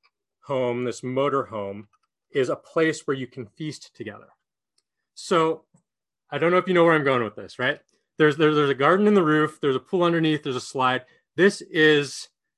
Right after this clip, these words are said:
this is a, a motor home that is just bursting with life. It's bursting with, um, places that, that have fun. It's kind of a center of life and flourishing, okay?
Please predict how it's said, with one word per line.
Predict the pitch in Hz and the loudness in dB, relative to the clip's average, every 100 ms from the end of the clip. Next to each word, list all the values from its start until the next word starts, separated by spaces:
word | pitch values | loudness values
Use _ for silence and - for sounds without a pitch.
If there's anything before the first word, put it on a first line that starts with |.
| _ 160 | _ -6
this | 165 | -6
is | 175 170 160 | -4 -6 -2
a, | 156 139 131 131 143 - | 0 0 0 -2 -6 -6
a | 131 120 | -4 -4
motor | 123 147 147 147 | -4 -2 0 -2
home | 123 131 123 139 | -2 -6 -6 -6
that | 127 135 | -6 -4
is | 135 117 | -4 -4
just | 139 - 147 | -8 -8 -18
bursting | 104 - 135 156 - - 139 135 131 | -10 -2 0 0 -6 -4 -4 -4 -8
with | 113 - | -10 -8
life. | 113 98 - _ _ _ _ _ _ _ | -10 -10 -14 _ _ _ _ _ _ _
It's | 165 135 - | -6 -6 -6
bursting | 143 147 170 165 190 160 151 147 - _ _ - | -2 2 2 0 -2 -2 -2 -4 -10 _ _ -4
with, | 139 135 - | 0 0 -4
um, | - 131 123 - | -8 -6 -6 -12
places | _ 175 165 170 165 165 | _ 0 0 -2 -6 -6
that, | 156 139 139 | -4 -2 -2
that | 143 135 | -4 -4
have | 139 | -4
fun. | 147 143 | -4 -4
It's | 139 | -8
kind | - 185 | -8 -6
of | 185 | -6
a | 165 | -8
center | - 175 170 196 185 | -4 -4 -2 -4 -4
of | 160 123 | -8 -8
life | 123 127 135 135 - _ | -4 -2 -2 -2 -10 _
and | 131 117 | -6 -6
flourishing, | - - 110 101 - - 107 _ _ _ _ _ | -8 -8 -6 -6 -10 -20 -20 _ _ _ _ _
okay? | 131 135 | -4 -2